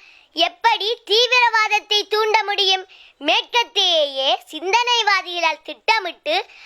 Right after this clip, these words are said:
காய் நகர்த்தப்படும் தீவிரவாதத்திற்கு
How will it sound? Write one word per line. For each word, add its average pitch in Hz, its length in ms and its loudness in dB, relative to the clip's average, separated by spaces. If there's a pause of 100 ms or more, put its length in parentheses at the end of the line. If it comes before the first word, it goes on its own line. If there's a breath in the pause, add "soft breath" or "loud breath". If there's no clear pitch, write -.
(160 loud breath)
காய் 415 400 0
நகர்த்தப்படும் 381 920 -2 (340 soft breath)
தீவிரவாதத்திற்கு 392 1300 0